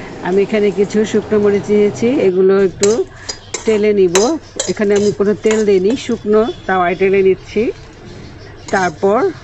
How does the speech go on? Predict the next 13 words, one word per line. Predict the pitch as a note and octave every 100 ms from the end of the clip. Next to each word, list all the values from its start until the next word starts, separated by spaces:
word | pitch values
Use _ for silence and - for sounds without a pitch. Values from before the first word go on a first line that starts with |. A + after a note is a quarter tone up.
| - - - -
নিব, | F#3 F#3 F#3 A3 D#4 - - - - - - - - - - - - - - - -
এখন, | G3 - G#3 G3 A#3+
আহ, | - E3+
আহ, | E3 D#3+ E3+ E3 D#3+ D#3+
শুকনো | E3 G3 A3 G#3+
মরিচগুলোকে | G#3 G#3 F#3 G#3 G#3 G#3 A3 D4+
বোটা | F#3+ F#3+ G3
ছাড়িয়ে | F#3+ G3+ F#3+ G3
নিচ্ছি। | F#3+ F#3+ - A3 A#3 F#4 G#4+ - - - - - - - - - - - C#3+ - -
তারপর | F3 F3 - F#3 F#3
একটু | F3+ - F#3+
লবণ | F3+ D#3+ F#3+ F#3
দিয়ে | F#3 F#3 G3 D4+